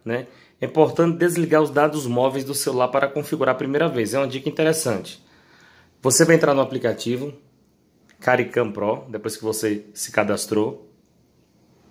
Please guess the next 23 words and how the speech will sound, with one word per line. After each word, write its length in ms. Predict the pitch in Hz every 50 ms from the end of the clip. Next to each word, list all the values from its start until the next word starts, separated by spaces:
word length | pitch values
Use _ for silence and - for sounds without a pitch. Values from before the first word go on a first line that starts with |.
| _ _ _ _ - - _ _ _ _ _ _ _ -
Aqui 180 | 120 120 - 165
eu 40 |
já 120 | 160 170 170
tenho 160 | 170 175 165
algumas 300 | 160 151 156 170 165 -
câmeras 280 | - 156 147 151 156 -
conectadas. 760 | - 156 147 160 160 - - - 127 123 113 92 85 85 - - _ _ _ _
Ó. 160 | - - - - - _ _ _ _ _ _ _ _ _ _ _ _ _ _ _ _ _ _ _ _ _ _ _ -
Agora, 240 | - 123 156 165 170
Marcos, 300 | 175 180 175 170 - 170
eu 60 | 160
vou 100 | 156 170
adicionar 440 | 165 165 - - 170 151 147 147 147
mais 220 | 151 151 151 147
uma 160 | 160 170 165
câmera. 280 | 170 - 127 117 113 110
O 20 |
que 80 | - 147
é 40 | 143
que 60 | 131
você 200 | 135 135 - 131
vai 100 | 123 123
fazer? 480 | - - 113 104 98 101 90 - -